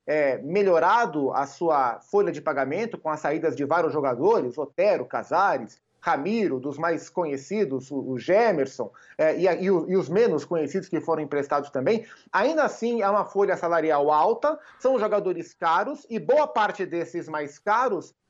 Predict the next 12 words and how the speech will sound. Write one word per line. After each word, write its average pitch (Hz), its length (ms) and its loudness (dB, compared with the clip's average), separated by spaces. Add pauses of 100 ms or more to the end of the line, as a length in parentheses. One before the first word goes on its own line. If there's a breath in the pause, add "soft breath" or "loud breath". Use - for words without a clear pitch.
não 247 240 -2
entregam 208 520 0
aquilo 247 460 -4 (100)
que 359 180 0
esperava 214 580 0
quando - 240 -4
foram 254 240 -2
contratados, 254 760 -2 (220 soft breath)
seja 175 200 -2
por 175 160 -4
questão 147 320 -4
física, 175 640 -2